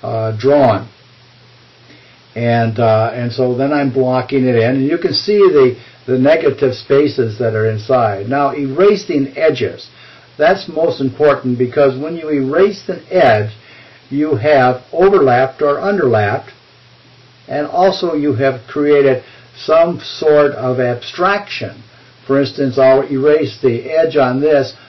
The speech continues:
not with an eraser, but with a damp Kleenex. Uh, I found out that the eraser was leaving an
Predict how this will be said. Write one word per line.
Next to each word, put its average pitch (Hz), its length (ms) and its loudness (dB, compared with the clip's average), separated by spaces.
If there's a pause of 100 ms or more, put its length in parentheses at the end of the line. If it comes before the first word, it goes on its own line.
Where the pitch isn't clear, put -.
(140)
not 185 300 -4
with 190 220 2
an 151 100 -4
eraser, 143 580 2
but 123 220 -2
with 127 240 0
a 120 140 -2 (100)
damp 143 400 0
Kleenex. - 640 -2 (760)
Uh, 120 380 -4
I - 60 -16
found 143 240 2
out 131 240 2
that 123 240 -2
the 117 180 -2
eraser 143 420 0
was 123 280 -2
leaving 123 340 0
an 110 160 -4